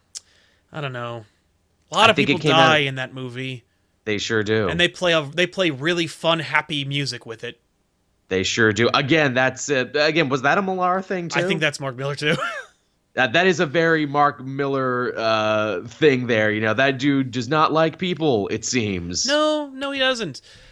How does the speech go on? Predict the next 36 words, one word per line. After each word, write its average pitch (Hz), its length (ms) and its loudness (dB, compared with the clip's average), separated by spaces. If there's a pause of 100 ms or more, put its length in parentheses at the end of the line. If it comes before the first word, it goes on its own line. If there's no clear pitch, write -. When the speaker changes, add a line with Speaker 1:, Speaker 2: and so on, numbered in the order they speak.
(420)
Speaker 1:
Um, 147 320 2
somebody 233 240 0
mentioned 214 240 0
three 233 140 -4
hundred. 226 340 2
I 190 160 2
think 339 120 0
that's 208 120 -2
a 147 220 -2
perfect 214 580 -2
adaptation 233 480 0
of 247 80 -6
the 240 60 -10
book. 285 320 0 (580)
Say - 240 4
what 302 100 0
you 294 120 0
will 294 160 12
about 226 260 8
its, 208 160 4
like, 185 140 4
historical 190 640 4
Speaker 2:
Mm-hmm. 185 160 2
Speaker 1:
inaccuracies 220 680 0
or 240 40 -4
whatever. 269 360 2
No 247 260 4
shit. - 680 4 (720)
But, 175 320 0
uh, 165 300 6 (240)
if 165 160 -8
you, 254 200 0
but, 190 300 -4
like, 160 180 -2
it's, 143 280 -6
it's 156 260 -4